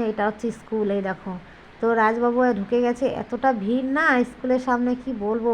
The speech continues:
প্রচুর ভিড়। আর এই দেখো স্কুলের সাইডটা তোমাদেরকে এই যে ঘুরিয়ে দেখাচ্ছি। আর যেহেতু বৃষ্টি পড়েই যাচ্ছে, পড়েই যাচ্ছে, আর আমার জুতোটা গেছে ছিঁড়ে, আমি যে কি করব তার আর বুঝে পাচ্ছি না। এই যে টোটোতে আমি বসে আছি, আর চারিদিকটা এই যে তোমাদেরকে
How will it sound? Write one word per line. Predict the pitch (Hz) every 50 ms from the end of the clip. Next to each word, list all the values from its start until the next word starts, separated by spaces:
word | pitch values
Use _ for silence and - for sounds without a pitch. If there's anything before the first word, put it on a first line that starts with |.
| 214 -
প্রচুর | - 220 240 247 - - 277 277 269 247
ভিড়। | 202 185 208 220 214 196 196 - - - - - - - -
আর | 220 233
এই | 240
দেখো | 240 247 254 277 247 247 247
স্কুলের | - - 254 247 254 262 254 -
সাইডটা | 254 233 240 226 - - 247 254 254 247
তোমাদেরকে | 240 240 240 240 240 240 240 - 254 240
এই | 233 226
যে | 233 240 220 196
ঘুরিয়ে | 202 214 240 240 240
দেখাচ্ছি। | 214 220 220 220 226 233 233 233 - - - 262 254 247 - - 214
আর | 214 220 220 208
যেহেতু | 214 220 226 226 247 240
বৃষ্টি | 214 233 226 - - 262 247 226
পড়েই | 226 220 220 226 247 254
যাচ্ছে, | 247 247 247 247 - - 262 233
পড়েই | 233 233 233 247
যাচ্ছে, | 233 240 240 233 247 - 262
আর | 233 220
আমার | 220 226 233 226 202
জুতোটা | 214 208 - 226 214 220 226 226 214
গেছে | 220 214 220 202 - -
ছিঁড়ে, | - 226 208 196 180 170 170 - - - - - - - -
আমি | - 214 233 247 254
যে | 269 254 269
কি | 277 262 - -
করব | 240 247 247 262 262 277 262 220 196 185 - - - - - - - -
তার | - 233 233 247
আর | 240 240
বুঝে | 220 226 233 262 269 247
পাচ্ছি | 254 240 240 - - 233
না। | 214 214 226
এই | 247
যে | 247 247
টোটোতে | 247 240 226 247 247 262
আমি | 262 269 254 233
বসে | 233 240 240 269 262 254
আছি, | 254 254 254 269
আর | 262 254
চারিদিকটা | 247 233 226 226 226 233 226 - 240
এই | 226
যে | 233 226
তোমাদেরকে | 208 220 220 220 214 220 214 208 233